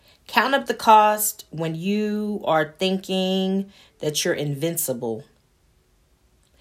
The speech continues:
Count up the cost when you are thinking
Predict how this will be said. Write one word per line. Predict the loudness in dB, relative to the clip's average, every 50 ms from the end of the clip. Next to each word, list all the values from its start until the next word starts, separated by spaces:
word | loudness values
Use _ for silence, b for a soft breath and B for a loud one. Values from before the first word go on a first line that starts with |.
| b b b b b b -8
Count | 0 2 4 4 4
up | 0 -2
the | -6 -8
cost | -8 -2 4 6 6 6 6 2 0 -4 -6
when | -8 -6
you | -4 0 0 2
are | 2 0 -2 -2 -2
thinking | 0 0 0 -2 -4 -4 -4 -4